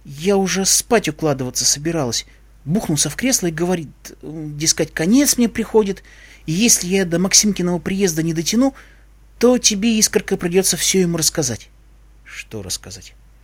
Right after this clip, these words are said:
"Я о том же спросила, но он не ответил, только сидел, зубами лязгал. Затем попросил ручку, стопку бумаги, ушёл домой и два дня что-то с-, сочинял.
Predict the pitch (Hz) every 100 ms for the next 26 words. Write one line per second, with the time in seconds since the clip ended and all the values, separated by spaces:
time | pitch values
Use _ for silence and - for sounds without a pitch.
0 | - - 107 117 240 247 339 302 277 -
1 | 226 - 156 135 185 339 349 330 311 302
2 | 302 247 156 147 202 - - 202 220 156
3 | 170 185 147 127 104 90 - - - -
4 | - - - - - 123 185 - 294 240
5 | 190 185 - 202 165 247 - - - -
6 | 156 147 165 220 151 147 214 170 147 190
7 | 240 185 170 143 117 107 101 - - -
8 | 123 127 165 196 135 151 233 - - -
9 | - - - - - 175 110